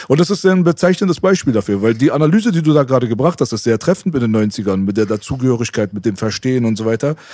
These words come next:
Das gab's in der Musik und in der Modewelt schon immer. Als die achtziger damals so populär waren mit der Musik, wenn du dir Prince seine Musik anhörst, die ist total sechs-, sechziger Jahre beeinflusst.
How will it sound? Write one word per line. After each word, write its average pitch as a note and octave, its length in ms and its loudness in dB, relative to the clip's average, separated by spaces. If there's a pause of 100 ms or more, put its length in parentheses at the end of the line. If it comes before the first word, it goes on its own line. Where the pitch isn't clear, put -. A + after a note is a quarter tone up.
(120)
Das B2 120 -6
gab's C3+ 220 -4
in C3 80 -2
der B2+ 140 0 (160)
Musik C#3 420 -2
und C3+ 140 -2
in B2+ 60 -2
der B2+ 100 -2
Modewelt C3+ 420 0
schon A#2 140 -4
immer. A#2+ 240 -2 (420)
Als C3 220 -2
die C#3 100 -2
achtziger E3+ 420 0
damals A2 360 0
so A2 200 0
populär C3 500 2
waren A2 200 2
mit G#2+ 120 0
der A2+ 100 2
Musik, A#2+ 380 -2
wenn A2+ 100 0
du A2 60 -4
dir G#2+ 120 -2
Prince G3 400 0
seine B2+ 160 0
Musik B2 360 -4
anhörst, G#2+ 340 0
die - 20 -6
ist G#2 100 -6
total F3 360 0
sechs-, A#2 380 -4
sechziger C3+ 420 0
Jahre E3+ 240 2
beeinflusst. E2+ 500 -8